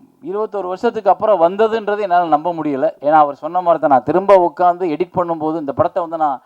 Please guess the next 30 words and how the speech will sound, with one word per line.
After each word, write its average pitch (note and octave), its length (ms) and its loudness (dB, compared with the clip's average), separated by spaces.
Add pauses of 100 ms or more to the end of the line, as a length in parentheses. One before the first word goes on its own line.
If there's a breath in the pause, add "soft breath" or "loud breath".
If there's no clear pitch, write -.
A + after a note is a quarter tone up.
(200 soft breath)
ஒரு C#3+ 240 -6
பதினஞ்சு F3+ 240 0
நிமிஷம் F#3+ 400 -8
குறைச்சிருக்கேன். D#3 560 -2 (400 soft breath)
அப்புறம் F3 300 4
வந்து F#3 220 -2
இந்த G3 140 -4
படத்தை E3+ 320 -2
நான் D3+ 280 2
கலர் B3 280 0
கரெக்ஷன் F#3+ 360 -6
வந்து E3+ 200 -6
ஃபுல்லா E3+ 460 -2
மொத-, D#3+ 300 -2
இந்த F3 220 -2
அன்னைக்கு F3+ 200 -10
உள்ள G3 200 -2
சூழலுக்கு E3+ 520 -6 (100)
மாத்திருக்கேன். B2 640 -6 (320 soft breath)
அப்புறம் E3+ 300 2
இதுக்குள்ள G3 440 -4
வந்து G#3 240 -6
முரளி G3 260 -6
அண்ணன் F#3 180 -6
சொன்னது D#3 320 -4
மாதிரி E3 360 4 (300 soft breath)
டால்பி G#3+ 380 6
அட்மாஸ் F3+ 440 2
கொண்டு F3 260 -4
வர்றதுக்கும், E3 540 0